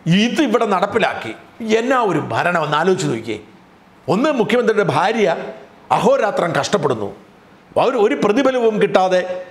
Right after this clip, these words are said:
അമേരിക്കയിൽ നിന്നും ഭർത്താവിനെ നോക്കേണ്ട സമയം കളഞ്ഞുകൊണ്ട് സ്കാൻ ചെയ്യാനും ഇമെയിൽ ചെയ്യാനും ഓടി നടക്കുന്നു. അത് മുപ്പത്തെട്ട് തവണ. രണ്ട്, ഈ സ്കാൻ ചെയ്തിരിക്കുന്ന പല കോപ്പികളും,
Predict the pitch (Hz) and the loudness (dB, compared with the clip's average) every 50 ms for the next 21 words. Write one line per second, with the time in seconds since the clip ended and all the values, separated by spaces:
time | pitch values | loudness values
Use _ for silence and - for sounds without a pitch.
0 | - - - 127 185 226 247 254 247 - 233 220 208 196 196 196 196 165 143 - | -12 -4 -2 0 2 2 2 2 0 0 0 0 2 2 2 0 0 0 0 0
1 | - 226 233 247 240 233 220 202 196 190 196 185 185 175 - 185 165 196 247 254 | 0 0 0 0 -2 -2 0 0 0 0 0 0 0 0 0 -2 0 0 0 0
2 | 233 196 190 190 185 185 185 185 175 165 180 185 - - - - - - - - | 0 0 0 0 0 0 0 0 2 2 0 0 0 -6 -10 -14 -14 -8 -6 -2
3 | - 190 190 254 269 220 202 226 208 196 190 190 190 190 185 - - - - - | 0 0 0 0 -2 -2 0 0 2 2 0 0 0 -2 -2 -6 -10 -14 -14 -8
4 | - 156 170 196 185 202 254 277 269 254 220 202 196 190 185 175 170 175 220 190 | -2 0 2 4 4 2 2 2 2 0 2 2 0 2 2 2 2 2 2 2
5 | 180 175 147 117 - - 101 98 92 - - - - - - - - 208 247 220 | 0 0 0 -2 -4 -4 -8 -8 -10 -12 -14 -20 -20 -20 -14 -4 -4 -2 0 0
6 | 208 175 - 247 - 220 175 175 139 127 120 110 107 101 - - - - - - | 0 0 0 0 0 0 -2 0 -2 -2 -2 -2 -2 -4 -6 -12 -20 -20 -20 -20
7 | - - - - - - - - - 175 170 226 269 269 233 240 247 - - - | -20 -20 -20 -20 -20 -10 -4 -2 -2 -2 -2 0 0 0 0 0 -2 -4 -8 -10
8 | - - - - 190 254 - - - 190 170 196 269 294 277 269 262 240 226 226 | -14 -12 -4 0 0 0 0 0 0 0 0 0 -2 -2 -2 0 0 0 0 0
9 | 202 233 208 220 214 180 196 208 214 208 214 208 226 254 277 - - - - - | 0 0 0 0 -2 -2 -2 -2 0 2 2 2 2 0 -2 -4 -6 -10 -14 -16
10 | - - - - 262 247 277 311 302 - 277 262 262 254 226 190 190 139 117 101 | -20 -16 -8 -2 -2 0 2 0 0 2 0 0 0 0 0 0 0 0 0 -4
11 | 95 - | -6 -4